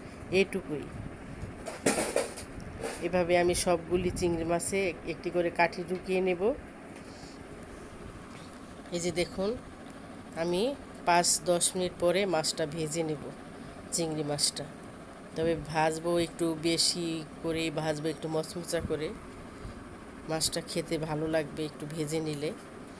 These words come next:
আমার এই রান্নাটি যদি ভালো লাগে তাহলে লাইক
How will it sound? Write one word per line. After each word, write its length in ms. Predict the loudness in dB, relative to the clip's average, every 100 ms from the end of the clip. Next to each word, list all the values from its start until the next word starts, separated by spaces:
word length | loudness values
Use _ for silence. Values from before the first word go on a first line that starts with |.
| -14 -4
আমার 260 | 0 2 4
এই 100 | 4
রান্নাটি 480 | 6 4 2 0 -2
যদি 260 | 0 0
ভালো 300 | -2 0 2
লাগে 300 | 2 2 2 -2
তাহলে 340 | -2 0 0
লাইক 260 | 2 2